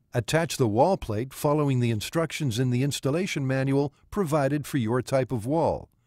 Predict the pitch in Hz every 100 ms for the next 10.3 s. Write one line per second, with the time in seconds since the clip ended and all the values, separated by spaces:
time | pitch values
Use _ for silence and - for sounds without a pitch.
0 | _ 90 113 131 156 160 190 190 _ -
1 | 165 - 165 131 127 - - 101 73 -
2 | _ - 104 151 - - 110 139 156 -
3 | 120 104 - 147 165 - 156 151 151 143
4 | 147 139 131 120 139 160 - 80 65 -
5 | _ - 156 170 156 98 135 - 113 -
6 | 143 175 - 127 170 196 160 151 127 113
7 | - 104 104 - - 123 131 123 107 -
8 | 185 202 - 120 113 113 151 - 190 127
9 | 120 127 120 139 143 - 139 151 156 135
10 | 110 98 -